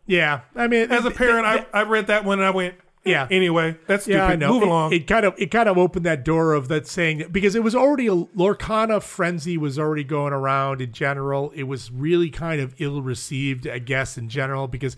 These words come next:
Speaker 1: people are already mad at, at the lengths people were going to, and then someone just made a joke about basically saying that you need to spend twelve or sixteen hours of your convention sleeping in a line
Speaker 2: Yeah.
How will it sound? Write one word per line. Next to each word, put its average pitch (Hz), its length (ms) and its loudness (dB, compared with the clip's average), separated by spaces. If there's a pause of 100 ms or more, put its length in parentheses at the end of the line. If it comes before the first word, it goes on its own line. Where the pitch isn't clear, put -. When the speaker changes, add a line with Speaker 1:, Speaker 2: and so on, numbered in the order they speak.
(360)
Speaker 1:
people 262 220 2
are 214 140 4
already 165 340 2
mad 135 380 -2
at, 127 160 -4 (300)
at 139 180 -4 (600)
the 127 560 -2
lengths 156 480 -2
people 160 320 -4
were 139 140 -2
going 127 560 -2
to, 127 260 -6
and 127 140 -6
then 135 140 -4
someone 143 420 -4
just 123 240 -8
made 139 160 -4
a 127 60 -4
joke 127 340 -6
about 120 320 -6
basically 123 540 -6 (420)
saying 143 460 -2
that 131 160 -6
you 160 340 -2
need 170 200 -2
to 143 60 -6
spend 139 520 -4 (180)
twelve 156 560 -2
or 131 80 -6
sixteen 147 560 -8
hours 139 380 -4
of 127 120 -6
your 123 140 -8
convention 127 720 -6 (320)
sleeping 165 580 0
in 135 100 -4
a 123 100 -4
line 120 640 -2
Speaker 2:
Yeah. - 220 -16